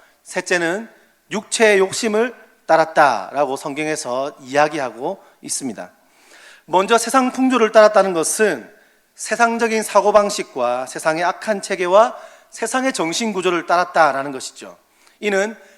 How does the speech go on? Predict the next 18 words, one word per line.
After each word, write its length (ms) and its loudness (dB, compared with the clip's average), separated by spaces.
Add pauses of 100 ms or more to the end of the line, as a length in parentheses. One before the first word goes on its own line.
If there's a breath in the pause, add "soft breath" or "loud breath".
(140 soft breath)
이 160 -4
세상이 360 2
지배, 540 2
지향하고 680 2
지배하고 520 0
있는 380 -6 (300 soft breath)
돈과 640 0
명예와 520 2 (300 loud breath)
권력의 360 2
가치이며, 680 -6 (500 soft breath)
어떤 400 2
이념이나 800 2
이데올로기적인 840 2
어떤 360 -2 (260)
세상의 540 -4
패러다임을 520 0
쫓아가는 480 -2
삶을 500 -6